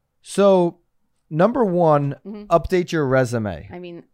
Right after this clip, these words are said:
Speaker 1: All right.
Speaker 2: it's kinda silly, but
Speaker 1: I,
Speaker 2: I
Speaker 1: I
Speaker 2: guess
Speaker 1: think
Speaker 2: it
Speaker 1: for,
Speaker 2: makes sense.
Speaker 1: I think from an agent perspective, you could do this.
Speaker 2: Yeah?
Speaker 1: Update your number. Here's what I've accomplished here this year,
Speaker 2: Okay.
Speaker 1: year to date. Don't just, don't be the agent of the last two years where things were easy.
Speaker 2: Yeah.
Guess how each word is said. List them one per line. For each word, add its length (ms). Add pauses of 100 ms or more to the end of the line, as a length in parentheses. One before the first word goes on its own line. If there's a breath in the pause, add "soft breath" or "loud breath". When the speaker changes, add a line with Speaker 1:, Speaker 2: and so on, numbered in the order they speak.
(140)
Speaker 1:
All 100
right. 120
Speaker 2:
it's 100
kinda 200
silly, 300
but 200 (200)
Speaker 1:
I, 120
Speaker 2:
I 80
Speaker 1:
I 60
Speaker 2:
guess 60
Speaker 1:
think 140
Speaker 2:
it 40
Speaker 1:
for, 80
Speaker 2:
makes 100
sense. 280
Speaker 1:
I 60
think 180
from 180
an 180
agent 400
perspective, 600
you 140
could 240
do 200
this. 440 (380)
Speaker 2:
Yeah? 320
Speaker 1:
Update 440
your 80
number. 220
Here's 300
what 120
I've 100
accomplished 560
here 420 (160)
this 260
year, 180
Speaker 2:
Okay. 100
Speaker 1:
year 140
to 80
date. 340
Don't 160
just, 300 (320)
don't 260
be 140
the 240
agent 340
of 120
the 100
last 440
two 140
years 320
where 100
things 300
were 160
easy. 480
Speaker 2:
Yeah. 280